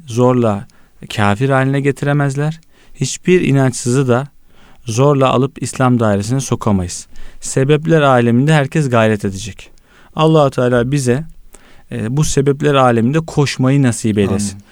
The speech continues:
Speaker 1: Bu program mesela bir koşmanın küçük örneğidir. Ya kim dinler, kim duyar? Ben onu bilmem. Ben şu an söylediğimi bilirim. Söylediğim hangi kulağa gider? Orası Cenab-ı Hakk'ın takdiri.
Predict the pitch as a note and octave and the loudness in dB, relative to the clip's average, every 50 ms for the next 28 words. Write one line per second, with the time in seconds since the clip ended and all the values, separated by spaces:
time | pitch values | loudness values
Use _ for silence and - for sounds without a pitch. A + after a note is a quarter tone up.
0 | - - - D#3+ D#3+ - - F#3 F#3+ F#3 F3+ F#3 F#3 F3+ F3 D#3+ C#3+ - - D3+ | -20 -6 -4 -4 -2 0 0 2 2 4 4 4 2 2 2 0 -2 -2 -2 0
1 | D#3+ F3+ G#3 G#3+ G3+ - _ - - - - F#3 F3+ E3 - - F3 E3+ D#3+ - | 0 0 -2 -4 -8 -12 _ -20 -20 -6 -4 -2 -2 -2 -2 -2 0 0 0 0
2 | - D#3 D#3 E3 F#3+ G#3 G3+ - - E3+ E3 - F#3+ D#3+ C#3 B2+ A#2 G#2 G2 F#2+ | 0 0 2 2 2 2 2 0 -4 -6 -6 -4 -2 0 2 2 2 2 0 -2
3 | F#2 G2 G2+ - - _ _ _ _ - - - - - - D3 C#3 C#3 C#3 - | -6 -8 -14 -20 -20 _ _ _ _ -20 -20 -20 -20 -12 -6 -2 -2 -2 -2 -2
4 | - E3+ E3+ F3+ F#3+ G3 F#3 F#3 F3+ F3 E3 D#3+ - - _ _ - - - E3+ | -2 -2 0 2 2 2 2 2 2 0 -2 -2 -6 -10 _ _ -8 -4 -2 0
5 | F#3 F#3 G3 G3 F3+ D#3+ C3 A#2 - _ _ _ _ _ _ _ - F3 F3+ A#3 | 2 2 2 2 2 2 0 -2 -4 _ _ _ _ _ _ _ -4 -2 0 2
6 | C4+ G#3+ G3+ G3 G3+ F#3 D#3 B2 F#2+ E2 - _ _ _ _ _ _ - - _ | 4 4 4 4 4 4 4 2 0 -2 -6 _ _ _ _ _ _ -20 -14 _
7 | G3+ G3+ A3 A3+ G#3 G3+ G3+ A3 A3 G#3 - F#3 F3+ E3+ D#3+ D#3 D#3+ D#3 D#3 C3 | 0 2 2 2 2 2 2 2 2 2 2 2 2 2 2 2 0 0 0 0
8 | B2 G#2 G2+ F#2+ F2 E2+ - - - - - - - - - - - - E3 F#3 | 0 0 -2 -2 -4 -10 -14 -20 -20 -20 -20 -20 -20 -20 -18 -10 -4 -2 0 2
9 | F#3 E3+ E3 D#3+ D3+ D3 D3 E3 F#3+ G3 G3 E3 - D#3+ C#3+ C3+ B2 A2+ G#2+ G#2 | 2 2 2 2 2 2 4 4 4 2 2 0 0 0 2 2 2 2 0 -2
10 | G#2 G2+ B2+ D3+ G3 G3+ - _ _ _ _ _ - - - - F3 E3+ D#3+ D#3+ | -2 -2 -2 -4 -4 -4 -8 _ _ _ _ _ -20 -8 -2 0 0 0 0 0
11 | - F#3 F3+ D#3+ D3+ D#3 F3 F3 E3 C#3+ C3 A#2+ A#2 A#2+ A#2+ - - D#3+ D#3 - | 0 -2 -2 -2 -2 -2 0 2 4 4 4 4 2 0 0 -2 -2 -4 -2 0
12 | D3 C#3 - - - A#2 G#2+ G2 F#2 | -2 -2 -2 -2 -4 -2 -2 -2 -6